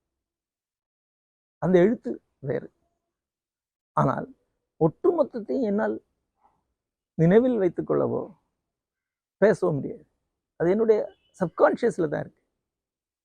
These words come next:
நான் எழுதும்போது எனக்கு வரக்கூடிய அபாரமான நினைவாற்றலை எனக்கு எழுதுற பிறகு கிடையாது. எழுதும்போது வரக்கூடிய அபாரமான விஸ்வரூபத்தை நானே திகைச்சு தான் பார்த்துட்டு இருப்பேன். ஆகவே எழுத்த எழுத்தாளன் என்று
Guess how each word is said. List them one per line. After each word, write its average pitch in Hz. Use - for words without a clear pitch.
நான் 156
எழுதும்போது 277
எனக்கு 226
வரக்கூடிய 226
அபாரமான 254
நினைவாற்றலை 190
எனக்கு 143
எழுதுற 180
பிறகு 143
கிடையாது. -
எழுதும்போது 247
வரக்கூடிய 202
அபாரமான 226
விஸ்வரூபத்தை 202
நானே 214
திகைச்சு 180
தான் 160
பார்த்துட்டு 135
இருப்பேன். -
ஆகவே 196
எழுத்த 202
எழுத்தாளன் 180
என்று 147